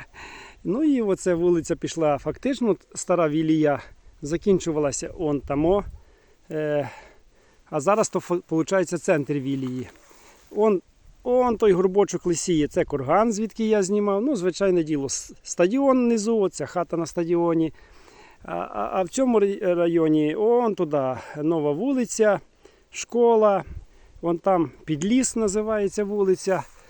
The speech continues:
Піш-, і пішла вулиця в цю сторону, он туди, в сторону Новосілок. А я зараз на самому краю Титильковець.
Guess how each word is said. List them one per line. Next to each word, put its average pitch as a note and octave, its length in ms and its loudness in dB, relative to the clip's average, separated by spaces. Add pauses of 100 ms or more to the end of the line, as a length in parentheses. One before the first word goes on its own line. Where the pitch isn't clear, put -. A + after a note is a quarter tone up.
(300)
Піш-, - 240 -4 (100)
і A3 140 -4
пішла G3+ 400 0
вулиця E3+ 460 2
в C3 80 -8
цю D#3 160 -4
сторону, D#3+ 560 2 (180)
он C4 340 0
туди, F#3 260 0
в D#3+ 60 -4
сторону F3 360 2
Новосілок. D#3 680 -2 (460)
А D3+ 80 -4
я B3 200 2
зараз B3+ 340 0
на G3+ 80 0
самому A#3 420 2
краю G#3 440 0 (100)
Титильковець. D3+ 720 0